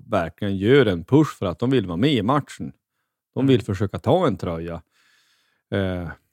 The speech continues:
Speaker 1: och det där målet som jag tyckte s-, ser det bakifrån på repris också, så, eh, ja, det kanske inte är så att skottet går utanför, men det är nästan i alla fall.
Speaker 2: Ja, men jag tror att den är utanför. Jag
Speaker 1: Ja.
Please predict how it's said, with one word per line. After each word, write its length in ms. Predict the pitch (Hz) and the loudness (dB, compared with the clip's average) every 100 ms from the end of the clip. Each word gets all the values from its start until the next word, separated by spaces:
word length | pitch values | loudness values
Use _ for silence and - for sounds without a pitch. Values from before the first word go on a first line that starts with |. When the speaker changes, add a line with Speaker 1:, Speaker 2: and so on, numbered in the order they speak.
| _ _ _ | _ _ _
Speaker 1:
och 160 | 110 95 | -6 -2
det 60 | |
där 140 | 113 143 | 2 4
målet 360 | 143 127 123 | 4 6 4
som 120 | 107 113 | 4 0
jag 80 | |
tyckte 180 | 113 139 | 0 0
s-, 220 | 113 - - | -2 -4 -4
ser 160 | 107 | 0
det 80 | 104 | 0
bakifrån 540 | 95 139 135 - 104 95 | 2 0 0 -2 -4 -4
på 80 | |
repris 480 | 95 90 139 139 107 | -4 0 4 4 4
också, 260 | 113 - 98 | -2 -2 -6
så, 240 | - 95 - _ _ _ _ _ _ _ _ _ - | -4 -4 -6 _ _ _ _ _ _ _ _ _ -12
eh, 100 | - | -8
ja, 240 | 120 120 | -4 0
det 100 | 113 | 0
kanske 300 | 113 117 107 | 0 0 0
inte 120 | 107 | -4
är 20 | |
så 140 | 120 123 | 0 0
att 80 | 107 | 0
skottet 360 | 117 101 107 | -2 -2 0
går 100 | 101 | 0
utanför, 480 | 101 104 92 151 127 | 0 0 4 6 6
men 240 | 98 101 | 4 0
det 60 | 101 | 2
är 200 | 104 104 - _ - | 0 0 -8 _ -6
nästan 400 | 101 - - 175 | -4 -4 -2 0
i 40 | |
alla 160 | 101 87 | 0 0
fall. 280 | 85 123 - _ | -4 -6 -12 _
Speaker 2:
Ja, 400 | 135 127 127 139 151 | -6 -2 0 0 0
men 80 | 151 | -2
jag 120 | 151 | -2
tror 240 | 156 151 | -4 -6
att 100 | 127 | -4
den 200 | 143 135 | -4 -4
är 80 | 123 | -6
utanför. 720 | 120 113 117 113 131 117 113 104 | -8 -8 -8 -6 -6 -8 -10 0
Jag 340 | 131 110 107 | 4 4 4
Speaker 1:
Ja. 80 | 131 | -2